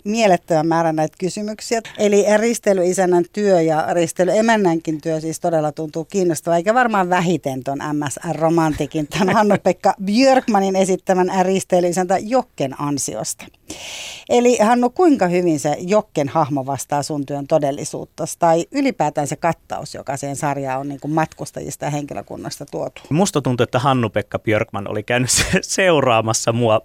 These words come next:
Speaker 2: ja mun työskentelyä. Et se tuntui niinku, että peiliin katsois. Ja teki mieli niinku todeta monesti, että ei jekku, että onks mä ollut samanlainen. Et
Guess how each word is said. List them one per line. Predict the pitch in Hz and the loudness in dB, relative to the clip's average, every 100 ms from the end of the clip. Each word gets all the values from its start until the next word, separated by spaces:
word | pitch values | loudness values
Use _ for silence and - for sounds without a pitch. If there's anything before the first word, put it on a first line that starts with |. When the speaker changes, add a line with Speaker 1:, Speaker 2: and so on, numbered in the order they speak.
| _ | _
Speaker 2:
ja | 139 131 | 0 2
mun | 123 120 | 2 0
työskentelyä. | 117 107 - 123 120 139 143 | 0 0 0 -8 -6 -4 -4
Et | 143 | -4
se | 147 | -4
tuntui | - 208 139 123 | 0 0 0 -2
niinku, | 120 117 | 0 -2
että | - 120 | -4 -4
peiliin | 151 131 113 104 104 | 0 0 0 -4 -6
katsois. | 101 - - - - - _ _ - - - _ _ - | -6 -6 -6 -8 -8 -8 _ _ -20 -20 -20 _ _ -2
Ja | 117 - - | -2 0 -4
teki | 151 170 | 0 2
mieli | 135 123 | 2 0
niinku | 113 117 - | 0 -2 0
todeta | 120 104 92 - _ - | 0 0 -2 -10 _ -6
monesti, | 117 104 - 104 | -2 -2 -4 -14
että | - - - | -18 -14 -8
ei | 101 98 95 92 _ _ _ - | -6 -6 -8 -10 _ _ _ -12
jekku, | 113 117 - - | -4 -4 -4 -6
että | - - 107 | -6 -4 -2
onks | 123 - | -2 -2
mä | 117 110 | -2 -2
ollut | 110 104 _ _ _ - | -4 -8 _ _ _ -4
samanlainen. | 143 127 117 117 113 113 - | 0 2 4 4 4 2 -2
Et | - | -8